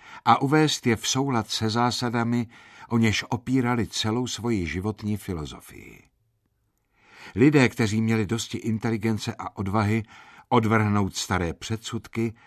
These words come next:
a jít s duchem času, doufajíce, že mravní,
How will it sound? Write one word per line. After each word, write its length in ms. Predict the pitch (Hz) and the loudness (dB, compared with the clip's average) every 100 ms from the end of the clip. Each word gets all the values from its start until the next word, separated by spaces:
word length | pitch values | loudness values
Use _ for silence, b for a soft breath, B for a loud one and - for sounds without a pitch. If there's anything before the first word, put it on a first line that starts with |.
| B B B | B B B
a 100 | 95 | -2
jít 340 | 95 98 90 92 | 0 0 -4 -8
s 160 | 80 82 | -8 -2
duchem 400 | 127 - 104 82 | -2 -2 -4 -2
času, 340 | 123 120 104 | -6 -6 -6
doufajíce, 800 | 90 95 - 101 101 98 110 110 B B B B | -2 -4 -2 -4 -4 -4 -6 -6 B B B B
že 160 | 87 | -4
mravní, 680 | 82 90 113 110 107 110 110 | -2 2 2 0 -4 -4 -6